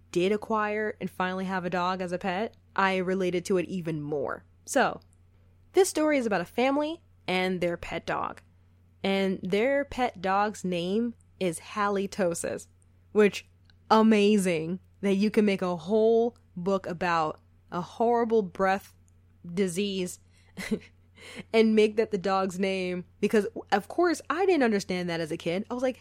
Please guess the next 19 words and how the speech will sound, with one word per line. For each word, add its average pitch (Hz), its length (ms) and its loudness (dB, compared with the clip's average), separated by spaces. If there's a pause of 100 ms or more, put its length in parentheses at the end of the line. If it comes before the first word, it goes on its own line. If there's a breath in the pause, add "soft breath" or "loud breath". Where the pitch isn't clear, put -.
(120)
"Halitosis? 233 760 -4
Okay, 262 220 -2
why 190 160 0
would 254 120 -2
they 247 80 0
name 247 160 0
the 208 60 -2
dog 190 280 0
that?" 156 200 -6 (220 loud breath)
Then 233 120 2
I 247 60 4
had 226 260 0
to, 202 80 -4
like, 190 220 -2
ask 175 260 -2
my 170 140 -2
mom 165 420 -2 (220 soft breath)
or, 190 180 0
like, 165 200 0